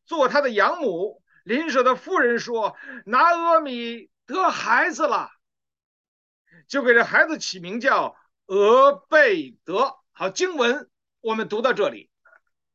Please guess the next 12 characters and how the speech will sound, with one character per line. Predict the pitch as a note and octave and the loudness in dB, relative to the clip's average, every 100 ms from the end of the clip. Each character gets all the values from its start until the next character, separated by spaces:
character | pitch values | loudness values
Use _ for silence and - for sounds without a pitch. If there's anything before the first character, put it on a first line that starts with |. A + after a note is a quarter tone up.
| _ _ _ _ _ - - - - | _ _ _ _ _ -20 -20 -16 -2
求 | D4+ G#4+ | 2 4
主 | F#4+ E4+ E4+ | 2 0 0
帮 | F4+ | 2
助 | E4 | 2
恩 | E4 E4+ | 0 2
待 | D#4 | 0
我 | A3+ F3 | 2 -2
们， | B2 F#2+ _ _ _ - | -6 -16 _ _ _ -14
神 | - - C#4 F#4+ | -6 2 2 2
的 | F4+ | 0
美 | D#4 C4+ | 2 0
意 | B3 A4 F4+ A3+ | 0 -6 -6 -8